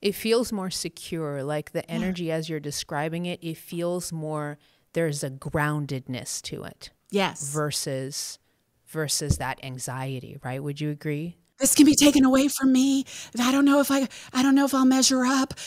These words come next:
Speaker 2: This is really scary, but exciting scary." You know, we love scary, right? And we equate that with excitement. But that's not the kind of excitement that sustains a long-lasting,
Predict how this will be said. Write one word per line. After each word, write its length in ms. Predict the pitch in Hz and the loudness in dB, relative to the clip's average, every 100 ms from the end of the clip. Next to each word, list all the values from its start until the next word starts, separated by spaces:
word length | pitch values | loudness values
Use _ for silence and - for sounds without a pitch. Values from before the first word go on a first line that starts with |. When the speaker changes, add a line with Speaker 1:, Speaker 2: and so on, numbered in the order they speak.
| - | -4
Speaker 2:
This 160 | 262 269 | 2 4
is 140 | 240 | 4
really 220 | 285 277 | 4 4
scary, 560 | 254 - 277 269 269 277 | 4 2 2 2 2 4
but 140 | 262 | 4
exciting 520 | 262 - 285 269 277 262 | 2 2 2 2 4 2
scary." 460 | - 262 254 254 | 2 0 2 2
You 80 | 277 | 2
know, 80 | 277 | 2
we 160 | 285 | 4
love 440 | 254 226 240 427 392 | 2 4 2 2 2
scary, 800 | - - 185 - - 143 175 - _ _ _ | 0 0 -2 -4 -4 -8 -10 -16 _ _ _
right? 300 | 190 196 262 | -2 0 0
And 180 | - 202 | 0 2
we 360 | 226 247 220 _ _ - | 2 2 -2 _ _ -4
equate 580 | 208 - - 254 294 - | -4 -4 0 2 2 2
that 240 | 202 185 | 2 2
with 160 | 185 - | 0 -2
excitement. 960 | 175 - - 294 - 160 - - - - - - - _ - | -2 0 0 -2 -2 -4 -6 -8 -10 -10 -20 -20 -20 _ -6
But 120 | 214 | 2
that's 260 | 240 233 240 | 2 2 2
not 360 | 226 214 - | 4 4 2
the 60 | 240 | -2
kind 300 | 208 214 214 | -2 0 0
of 120 | 190 | -2
excitement 840 | - 185 - 226 240 196 185 - 180 | -4 -2 0 2 0 -2 -2 -4 -6
that 120 | 185 | -2
sustains 680 | - 175 - 202 202 202 180 | 0 2 2 2 0 0 -2
a 40 | |
long-lasting, 1160 | 180 175 170 175 170 180 180 - 170 156 185 | 0 0 0 0 -2 0 -2 -2 -2 -2 -4